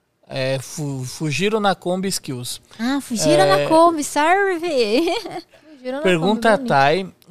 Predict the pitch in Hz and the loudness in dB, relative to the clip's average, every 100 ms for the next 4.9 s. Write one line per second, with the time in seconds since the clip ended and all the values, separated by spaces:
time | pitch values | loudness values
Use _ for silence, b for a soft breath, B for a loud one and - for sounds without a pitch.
0 | 175 - 175 170 170 170 156 156 160 165 | -6 -2 0 2 0 -4 -6 -6 -6 -6
1 | 160 160 160 151 131 156 156 156 143 156 | -8 -4 -2 0 -2 -2 -2 -2 0 0
2 | 156 160 151 160 - 147 131 123 131 123 | 0 -4 -6 -6 -2 0 0 -2 -4 -4
3 | 107 113 - - 233 226 190 247 254 254 | -6 -12 -16 -18 -20 -20 -20 -16 -14 -12
4 | 262 - _ 285 311 320 330 320 311 | -16 -18 _ -8 -6 -4 -6 -6 -8